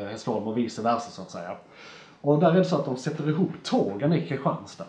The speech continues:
Så att det finns antingen kort tåg eller långt tåg. Och i rusningstrafik är det alltid långt tåg. Och det här är en grej. Hur svårt ska det där vara?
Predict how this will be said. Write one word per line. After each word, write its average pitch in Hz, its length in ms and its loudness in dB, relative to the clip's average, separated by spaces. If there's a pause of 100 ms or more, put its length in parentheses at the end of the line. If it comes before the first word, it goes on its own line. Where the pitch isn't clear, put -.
Så - 140 -4
att - 220 -6
det 135 100 -8
finns 151 260 2
antingen 143 300 0
kort 190 340 -4
tåg 135 220 2
eller 127 160 -2
långt 123 340 -4
tåg. 101 280 -4
Och 123 80 0
i 139 180 2
rusningstrafik 135 640 2
är 127 60 0
det 123 120 0
alltid 131 320 0
långt 107 380 -6
tåg. - 280 -4 (1120)
Och 156 100 6
det 160 60 6
här 156 200 10
är 127 40 2
en 123 100 2
grej. 95 220 -4 (140)
Hur 151 140 2
svårt 147 680 0
ska - 280 -12
det 104 160 -8
där 104 180 -4 (160)
vara? 98 220 -4